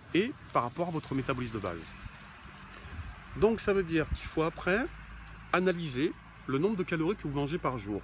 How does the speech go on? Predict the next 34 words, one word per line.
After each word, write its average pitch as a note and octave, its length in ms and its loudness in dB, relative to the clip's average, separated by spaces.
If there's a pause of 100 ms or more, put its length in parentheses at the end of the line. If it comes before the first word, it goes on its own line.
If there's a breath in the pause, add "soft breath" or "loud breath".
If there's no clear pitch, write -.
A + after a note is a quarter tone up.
(120)
Ben, G#2 140 -8
vous A2 80 -12
prenez C#3+ 220 2
une E3 80 2
calculette, B2 420 -4
vous F#3 80 -8
prenez C3 220 -2
une B2 100 -2
table B2+ 220 -2
que - 60 -20
vous C3 60 -2
trouvez A#2+ 280 -6
sur - 180 -4
internet, G#2+ 380 -2 (720 loud breath)
vous C3 180 -4
prenez E3+ 340 2
ce - 40 -10
que - 120 -4
vous C#3+ 80 0
mangez A2 420 -2 (260)
et F#3+ 100 0
vous E3+ 100 -4
calculez. - 500 -6
Je - 160 -4
mange C3 300 0
cent A#2+ 100 -2
grammes A2 220 -2
de G#2 100 -2
riz, A#2+ 220 -4
ça A#2 120 -8
fait G#2+ 120 -10
tant A2+ 160 -6
de A2+ 40 -6
calories. G2+ 380 -6